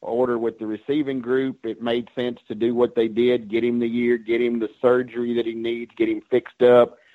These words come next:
and, uh, keep him on the roster so that they did not have to cut him. Very similar to now kind of what they've done with Harry Douglas here in the last, uh, oh, twenty-four to forty-eight hours with him. So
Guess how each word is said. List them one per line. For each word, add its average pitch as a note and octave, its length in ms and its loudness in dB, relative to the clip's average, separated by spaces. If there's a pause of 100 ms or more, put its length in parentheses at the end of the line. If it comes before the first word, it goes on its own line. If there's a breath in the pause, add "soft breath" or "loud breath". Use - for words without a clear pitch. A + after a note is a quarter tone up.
(120)
and, G#2+ 280 -4
uh, G#2 200 4 (520)
keep D3 220 0
him C3 160 2
on B2 160 2
the A2+ 80 -2
roster B2 500 2
so A#2+ 180 -6
that A2+ 140 -8
they A2 100 -10
did A#2 220 -10
not A#2 200 -8
have A2 200 -8
to - 80 -16
cut E3 240 2
him. C#3 140 -4
Very C3 300 -2
similar D#3 360 -2
to A2 80 -10
now A#2 280 -4 (320)
kind D#3+ 180 0
of C#3 60 0
what C#3 160 -4
they've C3 160 -6
done C3+ 200 -4
with B2 120 -8
Harry C3+ 260 -4
Douglas C3 480 0
here A2 180 -6
in G#2+ 60 -10
the G#2+ 80 -10
last, G#2+ 320 -4 (460)
uh, G2+ 320 -4
oh, A#2 160 -4
twenty-four A#2 540 -6
to A2 60 -4
forty-eight A2 480 -4
hours G#2+ 360 -2
with G#2+ 160 -12
him. A#2+ 360 -6
So G2+ 200 -2